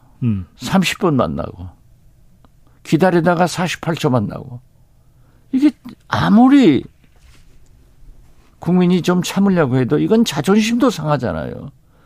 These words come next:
Speaker 2: 그게 어디에서 왔느냐 하면은 제가 볼 때는 일부에서는 박진 외교부 장관 등 외교 라인을 질책하더라고요.
Speaker 1: 예.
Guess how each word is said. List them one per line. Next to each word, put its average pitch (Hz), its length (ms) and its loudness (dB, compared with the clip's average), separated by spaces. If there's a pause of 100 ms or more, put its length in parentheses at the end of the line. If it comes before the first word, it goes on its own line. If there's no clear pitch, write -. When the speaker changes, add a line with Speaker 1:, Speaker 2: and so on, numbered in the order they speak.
(160)
Speaker 2:
그게 233 280 0
어디에서 196 480 2
왔느냐 107 580 2
하면은 107 680 0 (440)
제가 156 300 0
볼 170 160 0
때는 160 400 2
일부에서는 127 1000 0 (260)
박진 127 360 -6
외교부 113 380 0
장관 110 460 0
등 123 240 -4 (360)
외교 139 760 2
라인을 123 680 0
질책하더라고요. 101 1080 -4
Speaker 1:
예. 123 240 0